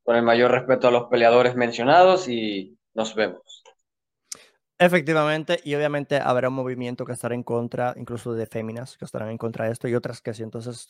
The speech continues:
Speaker 2: así que al final ellas deciden si lo hacen o no, y es su derecho, porque la verdad es que deberían hacerlo sin que se censure, sin que,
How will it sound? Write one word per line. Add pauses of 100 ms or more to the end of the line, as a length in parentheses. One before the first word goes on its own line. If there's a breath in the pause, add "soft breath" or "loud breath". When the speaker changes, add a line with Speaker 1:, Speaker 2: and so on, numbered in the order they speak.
Speaker 2:
así
que
al
final
ellas
deciden
si
lo
hacen
o
no,
y
es
su (240)
derecho, (880 loud breath)
porque
la
verdad
es
que (340)
deberían
hacerlo
sin
que
se
censure,
sin
que,